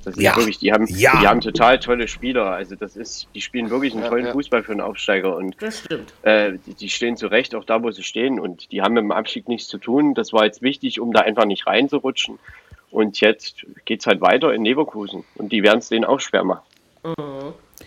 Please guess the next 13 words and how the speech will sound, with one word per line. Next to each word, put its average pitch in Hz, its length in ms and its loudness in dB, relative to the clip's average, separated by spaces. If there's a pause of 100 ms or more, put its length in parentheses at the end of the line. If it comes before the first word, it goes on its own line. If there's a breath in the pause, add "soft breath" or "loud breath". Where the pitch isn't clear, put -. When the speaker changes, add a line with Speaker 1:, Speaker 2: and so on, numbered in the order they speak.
(280 loud breath)
Speaker 2:
Ich 117 180 -2
bin 135 200 4
mal 147 160 4
gespannt, 135 480 2
wie 143 80 2
lange 135 320 4
wir 135 80 2
den 127 260 4
Mann 131 220 4
noch 123 160 0
in 123 120 2
Stuttgart 120 520 -2
sehen. 90 340 0